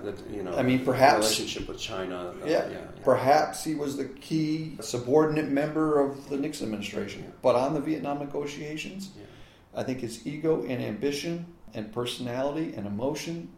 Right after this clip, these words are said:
Speaker 2: led to a flawed agreement.
Speaker 1: I'm under the impression you were a soldier in this war yourself. Is that the case?
Speaker 2: Well, I wasn't a soldier in this war.
Speaker 1: Oh, I thought you were.
Speaker 2: No,
Speaker 1: I
Speaker 2: my father was.
Speaker 1: Oh, I
Speaker 2: Now, my
Speaker 1: yeah.
Speaker 2: recently discovered biological father,
Speaker 1: Uh-huh.
Speaker 2: who I never knew,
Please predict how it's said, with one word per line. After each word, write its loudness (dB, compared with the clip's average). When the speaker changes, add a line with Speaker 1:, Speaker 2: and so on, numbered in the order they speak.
Speaker 2:
led -2
to -4
a -6
flawed 2
agreement. -4
Speaker 1:
I'm 2
under 4
the 6
impression 4
you 2
were 4
a 2
soldier 0
in 4
this 0
war 0
yourself. 0
Is -10
that -4
the -8
case? -6
Speaker 2:
Well, -4
I 0
wasn't 2
a -6
soldier 2
in -2
this -8
war. -6
Speaker 1:
Oh, 6
I 8
thought 2
you 10
were. 4
Speaker 2:
No, 2
Speaker 1:
I 2
Speaker 2:
my 0
father 4
was. 2
Speaker 1:
Oh, 4
I 0
Speaker 2:
Now, 2
my 6
Speaker 1:
yeah. 2
Speaker 2:
recently 2
discovered -2
biological -4
father, -2
Speaker 1:
Uh-huh. -8
Speaker 2:
who 2
I 0
never 0
knew, -2